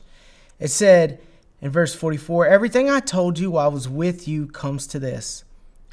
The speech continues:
All the things written about me in the law of Moses and the prophets and in the Psalms have to be fulfilled." He went on to open their understanding of the Word of God, showing them how to read their Bibles this way.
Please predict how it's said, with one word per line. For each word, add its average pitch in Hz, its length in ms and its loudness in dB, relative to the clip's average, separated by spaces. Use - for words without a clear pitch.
All 170 200 4
the 247 100 2
things 240 320 -2
written 175 220 -4
about 151 280 -2
me 160 120 -4
in 156 80 -4
the 139 100 -2
law 135 240 0
of 156 80 0
Moses 139 540 -2
and 131 100 -6
the 127 40 -8
prophets 127 600 -12
and 131 100 -6
in 123 100 -4
the 110 40 -10
Psalms 131 540 -6
have 135 260 -8
to 143 140 -8
be 127 260 -6
fulfilled." - 640 -14
He 160 100 -8
went 190 220 2
on 233 160 2
to 180 80 4
open 180 260 -2
their 160 160 -2
understanding 160 600 -4
of 139 60 -6
the 139 60 -6
Word 139 220 -4
of 120 100 -10
God, 139 300 -4
showing 202 300 -4
them 208 140 -2
how 175 120 -4
to 151 100 -6
read 156 280 -6
their 196 120 -4
Bibles 139 580 -6
this 127 340 -10
way. - 360 -10